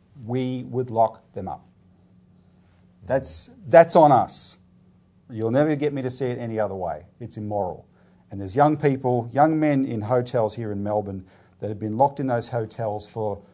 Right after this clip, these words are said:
two and three years, and that's after coming from the islands, right, where they'd been locked up for indefinitely.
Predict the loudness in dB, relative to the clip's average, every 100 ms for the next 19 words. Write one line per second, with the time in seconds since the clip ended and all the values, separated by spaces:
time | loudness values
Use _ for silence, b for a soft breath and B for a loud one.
0 | b -8 -4 -4 -4 -6 -6 -6 -6 -4
1 | -4 -4 -6 -2 -2 0 0 0 -2 0
2 | 0 0 -6 -8 -6 -8 -8 -14 -20 -20
3 | _ b b b b b _ -2 -2 -2
4 | -4 -4 -4 0 0 0 -4 -4 -12 -8
5 | -4 -6 -6 -12 -14 -18